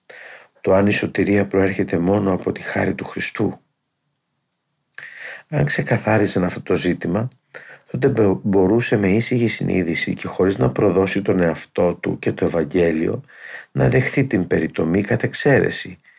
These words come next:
για μια μοναδική περίπτωση, αν αυτό, από μια ανώτερη άποψη, για τη διατήρηση της ειρήνης,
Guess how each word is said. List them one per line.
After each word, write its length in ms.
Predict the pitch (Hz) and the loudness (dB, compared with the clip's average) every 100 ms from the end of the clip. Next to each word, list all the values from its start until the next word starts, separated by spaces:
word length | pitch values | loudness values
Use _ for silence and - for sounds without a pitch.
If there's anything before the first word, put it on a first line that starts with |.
| - - - - | -20 -18 -16 -14
για 220 | - 95 90 | -2 0 2
μια 200 | 101 107 | 2 4
μοναδική 560 | 104 101 85 87 - | 4 2 0 -2 -2
περίπτωση, 720 | 110 87 87 - - - - - - | 0 0 0 -4 -8 -6 -6 -8 -6
αν 120 | 92 | -4
αυτό, 600 | 90 - 101 101 165 - _ - - _ | -4 -4 0 2 2 -4 _ -20 -20 _
από 260 | - 95 90 | -4 0 2
μια 340 | 98 98 92 | 2 2 0
ανώτερη 560 | - 90 98 90 82 85 | 0 0 0 2 0 2
άποψη, 580 | 87 - 95 - 139 151 - - - - | 0 -2 -4 -2 -2 -2 -10 -20 -20 -16
για 160 | - 92 | -2 -2
τη 120 | 92 | 0
διατήρηση 540 | 85 90 - 107 98 92 | 0 0 2 0 0 -2
της 220 | - - | -4 -2
ειρήνης, 580 | 85 87 95 139 143 | 0 2 2 0 -2